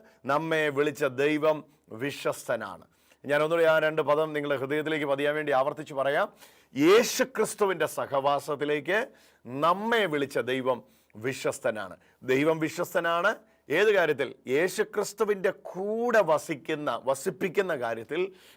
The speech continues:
ദൈവം വിശ്വസ്തനാണ്. കർത്താവിൻ്റെ വിശ്വസ്തതയാണ് അപ്പോസ്തലൻ ഇവിടെ, ആ, ഊന്നി പറയുന്നത്. ശരിയാണ്, പല സന്ദർഭങ്ങളിലും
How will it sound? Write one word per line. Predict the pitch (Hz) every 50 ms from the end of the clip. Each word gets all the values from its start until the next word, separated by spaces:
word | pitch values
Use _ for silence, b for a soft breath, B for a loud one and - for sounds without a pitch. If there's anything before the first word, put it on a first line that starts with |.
| B B 123
ദൈവം | 135 139 131 127 123 120
വിശ്വസ്തനാണ്. | 117 - 127 113 - - 110 101 98 92 82 - _ _ _ _ _ _ _ _ _ _ _ _ _ _ _ _ - _ -
കർത്താവിൻ്റെ | 165 160 - - 208 208 202 190 185 170 175 143 135
വിശ്വസ്തതയാണ് | 143 - - - 190 190 - - - 196 190 185 175 156 135 123 123 120 135 175 214 247 - B B B B B B 135
അപ്പോസ്തലൻ | 127 147 151 143 - - 143 135 135 135 127 120 117 B B B B B 135
ഇവിടെ, | 139 123 135 139 135 135 131 123 - - 120 120
ആ, | 120 120 120 120 - 135 147 165
ഊന്നി | 185 196 202 208 190 190 185 156 - 135
പറയുന്നത്. | 120 113 113 107 107 98 95 87 95 - b b b b b b b -
ശരിയാണ്, | - 202 202 190 170 135 120 104 104 104 - -
പല | 151 156 170 175 - 151
സന്ദർഭങ്ങളിലും | 151 151 147 143 131 117 139 139 139 135 131 131 131 135 135